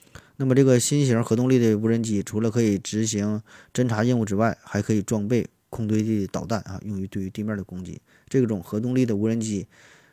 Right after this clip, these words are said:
采用的核动力与传统的裂变反应堆呢有所不同啊，是用这个哈幺七八提供的能量啊。具体咋回事儿啊？很多保密的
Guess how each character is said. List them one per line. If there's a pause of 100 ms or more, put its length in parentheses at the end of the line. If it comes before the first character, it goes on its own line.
(180)
采
用
的
核
动
力
与
传
统
的
裂
变 (260)
反
应
堆
呢
有
所
不
同
啊，
是
用
这
个
哈
幺
七
八
提
供
的
能
量 (400)
啊。
具
体
咋
回
事
儿
啊？
很
多
保
密
的